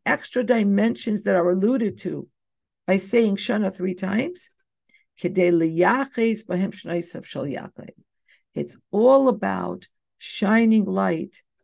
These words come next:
and relating in, in a elevated manner to the years of Yaakov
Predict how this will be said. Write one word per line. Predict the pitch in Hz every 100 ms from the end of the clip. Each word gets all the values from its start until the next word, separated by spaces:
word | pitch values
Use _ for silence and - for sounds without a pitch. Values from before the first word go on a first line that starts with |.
| _ _ _ -
and | 170 165 156
relating | 165 165 175 214 254 202 - - _ _ _ _ _ _ _ _ _ _ -
in, | 180 -
in | 160 165
a | 156 156 -
elevated | 175 262 214 196 190 -
manner | 214 233 233 165 165 175 _ _ _ _ _ _ _ _ -
to | 185
the | 165
years | 156 156 185 190 190 185 180 - _
of | 147 160
Yaakov | 165 175 - 143 139